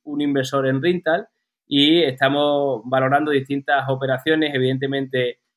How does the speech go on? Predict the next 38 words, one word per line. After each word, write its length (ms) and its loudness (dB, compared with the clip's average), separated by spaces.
no 260 2
de 360 4
máximo 380 0
riesgo 300 0
como 180 -2
las 160 -4
hay 160 2
en 80 -2
el 60 -4
mundo 240 -6
de 80 -4
DeFi, 400 0
¿no? 220 -4
Pero, 360 0
pero 180 0
de 80 0
un 80 0
riesgo 260 0
controlado 760 0
que 160 2
maximice 720 2
eso, 720 0
eso, 800 -2
esos 240 -6
beneficios, 420 0
de 120 2
manera 360 2
que 280 2
te 100 2
puedes 240 4
beneficiar 560 2
de 100 2
las 140 2
mejores 440 0
oportunidades 680 0
benefi-, 380 -4
eh, 420 -2
inmobiliarias 720 0